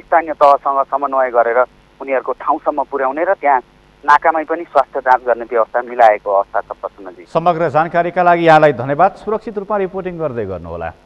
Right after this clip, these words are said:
Speaker 2: दर्शकवृन्द, उहाँ हुनुहुन्थ्यो झापाका हाम्रा संवाददाता पूजन घिमिरे र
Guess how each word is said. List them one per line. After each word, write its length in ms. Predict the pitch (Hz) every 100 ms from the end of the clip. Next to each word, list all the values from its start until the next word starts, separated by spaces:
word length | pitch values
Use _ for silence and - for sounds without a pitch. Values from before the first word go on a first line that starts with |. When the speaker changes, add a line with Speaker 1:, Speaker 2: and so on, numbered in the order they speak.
| _
Speaker 2:
दर्शकवृन्द, 440 | 139 220 226 226 208
उहाँ 300 | 151 123 90
हुनुहुन्थ्यो 400 | 147 170 190 170
झापाका 460 | 127 139 156 156
हाम्रा 400 | 120 131 127 123 - - _ _ _ _
संवाददाता 600 | 160 147 147 135 147 147
पूजन 380 | 139 175 151 160
घिमिरे 640 | 135 131 139 147 175 190 123
र 220 | 151